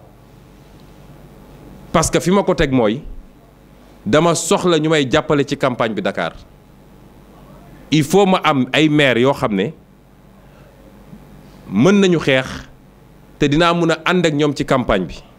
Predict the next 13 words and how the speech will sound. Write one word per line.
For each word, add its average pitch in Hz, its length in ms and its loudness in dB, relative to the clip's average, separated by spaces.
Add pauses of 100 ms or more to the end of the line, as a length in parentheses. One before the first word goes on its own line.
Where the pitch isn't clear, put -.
(960)
Donc, 151 220 2
su - 100 -4
ngeen 208 180 4
ma 214 140 4
génneelee 170 380 4
maire 135 220 2
yooyu, 110 180 2
dinaa 127 260 0
am 127 100 -4
problème 131 320 -2
pour 117 140 -4
battre 117 300 0
campagne. 90 320 -4